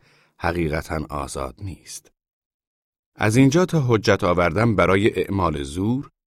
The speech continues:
به عنوان راهی برای رسیدن به آزادی اصیل، گامی کوتاه فاصله است. به عقیدهٔ آیزایا برلین،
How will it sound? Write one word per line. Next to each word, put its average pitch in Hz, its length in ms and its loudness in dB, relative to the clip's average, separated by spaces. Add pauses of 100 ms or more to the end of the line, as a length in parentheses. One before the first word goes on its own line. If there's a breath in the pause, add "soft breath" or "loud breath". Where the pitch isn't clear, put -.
(360)
به 143 100 4
عنوان 175 500 6
راهی 127 420 4
برای 101 480 4
رسیدن 85 580 0
به 80 60 0
آزادی 71 600 -4 (140)
اصیل، 101 480 -8 (600)
گامی 85 360 2
کوتاه - 480 -8
فاصله - 460 -12
است. - 400 -14 (2000)
به - 120 -2
عقیدهٔ 151 480 4 (180)
آیزایا 113 480 4
برلین، 80 600 -6